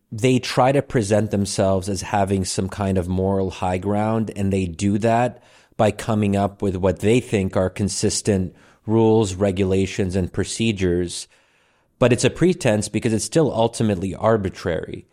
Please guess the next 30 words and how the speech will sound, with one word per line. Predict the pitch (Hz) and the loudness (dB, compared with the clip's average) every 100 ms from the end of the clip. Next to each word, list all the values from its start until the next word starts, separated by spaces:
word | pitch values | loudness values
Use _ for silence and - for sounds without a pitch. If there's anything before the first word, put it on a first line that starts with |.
| _ _ _ | _ _ _
And | 120 | 0
I | 123 | 2
think | 120 165 160 | 2 2 2
that | 135 127 | 0 0
any | 139 160 | 2 2
time | 156 135 135 127 | 0 -2 0 0
an | 107 | -2
institution | 107 104 101 - 101 - 113 | -4 -4 -4 -2 -2 0 -2
tries | - - 101 107 - | -2 0 2 2 0
to | - | -4
be | 90 101 | -2 -2
consistent, | - 98 - 107 - - 151 151 - _ _ - | -2 -4 -2 -2 -2 0 0 -2 -10 _ _ -4
it | 113 | -2
leaves | 104 117 123 107 | 0 0 0 0
them | 113 101 | 0 0
open | 101 113 117 135 139 135 - | 0 0 2 0 0 -2 -4
to | 117 | -6
charges | - 113 107 104 95 | 0 2 2 2 0
of | 87 | -2
hypocrisy, | 92 - 127 - 101 - 92 | -4 0 0 2 -2 -2 -2
which | 87 85 | -2 -4
is | 92 | -4
precisely | - - 107 104 - 98 | -4 -2 -2 -2 -2 0
what | 95 | 0
happened | 87 95 95 98 90 82 _ _ _ _ - | 0 0 0 -2 -2 -6 _ _ _ _ -4
after | 120 104 117 | 0 0 0
Twitter | 95 - 120 113 107 | -2 -2 2 4 4
tried | 101 - 101 104 101 | 2 2 4 4 2
to, | - 101 95 | 0 0 2
um, | 95 90 87 82 | 2 2 0 -4